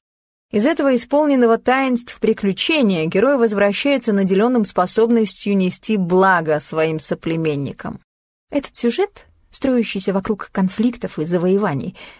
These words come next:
абсолютно не подходит в качестве модели для описания жизненного пути женщины. Сам Кэмпбелл заметил Марин Мердок, автору книги «Путешествие героини» тысяча девятьсот девяностый: «Женщинам не нужно совершать путешествия.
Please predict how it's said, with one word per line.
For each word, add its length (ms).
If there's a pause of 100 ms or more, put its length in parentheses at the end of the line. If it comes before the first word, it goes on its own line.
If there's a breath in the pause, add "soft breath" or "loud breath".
(140 loud breath)
абсолютно 460
не 140
подходит 500
в 80
качестве 480
модели 520
для 220
описания 600
жизненного 500
пути 340
женщины. 640 (420)
Сам 360
Кэмпбелл 580 (300 loud breath)
заметил 540
Марин 380
Мердок, 500 (140)
автору 360
книги 440 (200)
«Путешествие 560
героини» 720
тысяча 320
девятьсот 320
девяностый: 580 (240)
«Женщинам 680
не 100
нужно 400
совершать 640
путешествия. 960